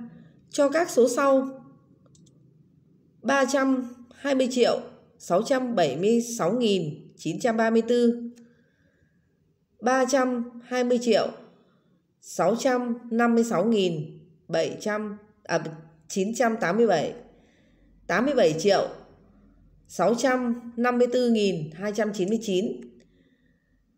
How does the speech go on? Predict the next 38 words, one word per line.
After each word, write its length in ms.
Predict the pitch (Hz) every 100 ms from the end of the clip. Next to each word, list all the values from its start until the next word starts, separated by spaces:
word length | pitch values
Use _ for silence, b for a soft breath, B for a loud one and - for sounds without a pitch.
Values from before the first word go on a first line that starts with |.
| _ _ _ _ _ _ _ _
ba 200 | 233 262 247
trăm 140 | 269
hai 140 | 262 247
mươi 140 | 254
triệu 240 | 240 202 - - - _ _ _ _ _ _
bốn 280 | 165 170 226
trăm 280 | 240 254 233
ba 160 | 226 226
mươi 100 | 226
bảy 180 | 160
nghìn 500 | 135 165 170 156 147 170
một 180 | 170 165
trăm 200 | 214 220
linh 140 | 208
một. 180 | 180 160 - - - _ _ _ _ _ _ _ _ _ _
A, 360 | - 247 240 240 - -
số 260 | - - 185
bé 140 | 208
nhất 240 | 220 277 277
là, 460 | 196 170 151 - - -
B, 100 | 196 226 220 214 -
số 140 | 180 180
lớn 160 | 208
nhất 200 | 226 269
là. 340 | 226 170 156 - - b b b _ -
Tức 160 | 240
là 460 | 220 185 165 156 B B B B -
chúng 200 | 190 226
ta 120 | 233
phải 160 | 220 147
tìm 380 | 180 175 160 156
số 300 | - 156 190
lớn 240 | 196 202
nhất 160 | 285 349 -
và 140 | 151
số 180 | 139 165
bé 160 | 165 175
nhất 180 | 262